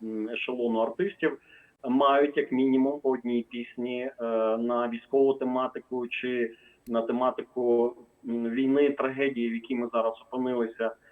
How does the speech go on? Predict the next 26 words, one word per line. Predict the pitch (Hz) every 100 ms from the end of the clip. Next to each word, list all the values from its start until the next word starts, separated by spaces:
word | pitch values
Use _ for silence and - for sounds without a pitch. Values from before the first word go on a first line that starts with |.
| _ _ _
І, | 151 147 147 131
е, | 123 127
дуже | 165 175
багато | 170 160 160 151 151
артистів, | 143 135 165 170 175 160 147 _ _ _
е, | 127 127
саме, | 147 147 147 147 143 -
м, | 131 131 - _
ну, | 139 139 139
тут | 135
не | 139 139
зовсім | 151 - 139
підходить | 117 - 147 127 -
слово | 147 135 131
"спеціалізуються", | - 131 147 143 147 190 190 151 - 139
але | 143 143
вони | 156 170
не | 170 180
можуть | 190 214 202 160 - 277
відійти | - 294 - 180 190 135
від | 110 120 - _
теми | 139 127 123
війни, | 120 127 147 180
і | 143
вони | 135 143
пишуть | 147 151 147 135